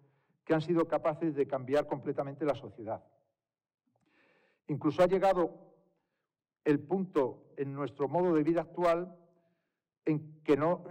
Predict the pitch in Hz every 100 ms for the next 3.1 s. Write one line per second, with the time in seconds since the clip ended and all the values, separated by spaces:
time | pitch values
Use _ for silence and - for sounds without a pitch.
0 | - 165 170 160 165 190 156 120 147 139
1 | 156 151 156 175 175 - - - 160 143
2 | 139 135 147 151 143 139 143 180 135 104
3 | -